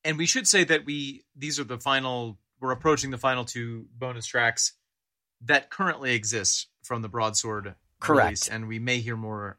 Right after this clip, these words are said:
Speaker 1: later on.
Speaker 2: As of July twenty-first, two thousand twenty-two, the Steve Wilson remix has not been released. I reckon it's gonna be next year. They've been really hush-hush about it, so we'll see. But we'll,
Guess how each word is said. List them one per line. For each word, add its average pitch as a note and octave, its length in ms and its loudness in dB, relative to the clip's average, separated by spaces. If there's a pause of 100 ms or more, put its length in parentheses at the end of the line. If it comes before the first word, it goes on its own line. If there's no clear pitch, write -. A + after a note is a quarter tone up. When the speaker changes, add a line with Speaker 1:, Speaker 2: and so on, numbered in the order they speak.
Speaker 1:
later G#2+ 320 -4
on. F2 260 -8
Speaker 2:
As C3+ 240 6
of A#2 180 2
July A#2+ 360 6
twenty-first, A2 880 -2
two A#2+ 180 -4
thousand F#2+ 420 0
twenty-two, E2 960 -4 (580)
the E2+ 540 -6
Steve C#3 320 4
Wilson A2 320 0
remix F#2 640 -2
has G2+ 260 -2
not A2+ 320 2
been F#2+ 180 0
released. E2+ 460 -4
I F#2+ 60 2
reckon F#2+ 340 4
it's F2 140 -4
gonna F2+ 180 -2
be E2+ 140 -4
next D#2+ 360 -2
year. D#2+ 240 0
They've D#2+ 300 -4
been E2+ 160 -2
really E2 220 -4
hush-hush D#2+ 500 -2
about D2+ 280 -2
it, - 120 -10
so D2+ 300 -6 (840)
we'll G3+ 140 6
see. G2+ 240 4
But F3+ 280 12
we'll, E3 200 8